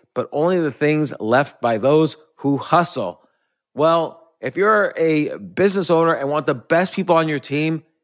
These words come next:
the same applies. Uh, and listen, I've interviewed fifteen hundred people now and a lot of entrepreneurs. I can safely say the one thing consistent among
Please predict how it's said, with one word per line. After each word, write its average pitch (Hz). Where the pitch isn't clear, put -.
the 120
same 156
applies. 127
Uh, 175
and 202
listen, 180
I've 233
interviewed 143
fifteen 170
hundred 143
people 120
now 101
and 120
a 123
lot 143
of 135
entrepreneurs. 117
I 185
can 202
safely 196
say 120
the 139
one 160
thing 160
consistent 135
among 131